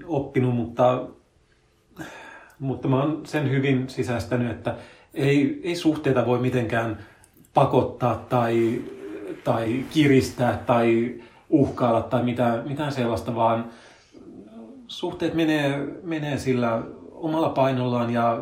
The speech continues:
ja tietysti sillä yhteisellä työllä, mitä siinä tehdään, mutta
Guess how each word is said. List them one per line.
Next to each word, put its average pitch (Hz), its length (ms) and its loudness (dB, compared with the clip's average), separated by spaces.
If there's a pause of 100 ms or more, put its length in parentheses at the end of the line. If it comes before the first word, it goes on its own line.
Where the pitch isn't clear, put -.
ja 131 140 -2
tietysti 127 580 -2
sillä 120 300 0
yhteisellä 117 480 0
työllä, 117 360 2
mitä 110 180 -4
siinä 113 260 -4 (260)
tehdään, 110 400 0
mutta 110 380 -6